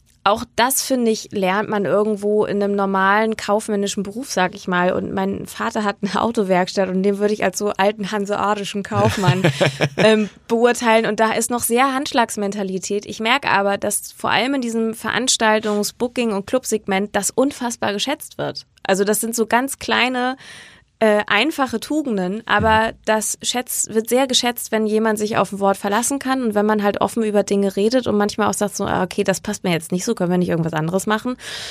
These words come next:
Speaker 1: Und man dann nicht so rumtaktiert, sondern einfach, ähm, gut miteinander umgeht. Und ich glaub, das hat mir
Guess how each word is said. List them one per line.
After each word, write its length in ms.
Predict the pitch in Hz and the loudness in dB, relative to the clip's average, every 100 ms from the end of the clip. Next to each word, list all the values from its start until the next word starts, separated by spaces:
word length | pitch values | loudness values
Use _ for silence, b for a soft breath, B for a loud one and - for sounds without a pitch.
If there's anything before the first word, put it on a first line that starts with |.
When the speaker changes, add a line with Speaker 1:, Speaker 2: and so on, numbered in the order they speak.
| B B | B B
Speaker 1:
Und 260 | 220 226 - | 2 2 2
man 220 | 214 220 | 4 6
dann 120 | 214 | 4
nicht 140 | 226 | 4
so 80 | 220 | 2
rumtaktiert, 680 | 196 214 254 226 214 - 220 | 2 2 2 -2 0 2 2
sondern 300 | - 202 202 | 2 0 0
einfach, 460 | 196 - - 196 - - | 0 -2 -2 -6 -6 0
ähm, 420 | 196 190 185 185 | 4 4 2 0
gut 240 | 233 254 | 0 0
miteinander 580 | 208 - 196 185 185 180 | -2 -2 0 0 0 0
umgeht. 460 | 185 190 175 165 - | 0 0 0 -2 0
Und 220 | 180 180 - B B B B B | 0 0 -2 B B B B B
ich 120 | 214 | 0
glaub, 180 | 220 226 | 2 2
das 180 | 226 220 | 2 0
hat 200 | 233 - | -2 0
mir 420 | 226 220 208 | 4 6 6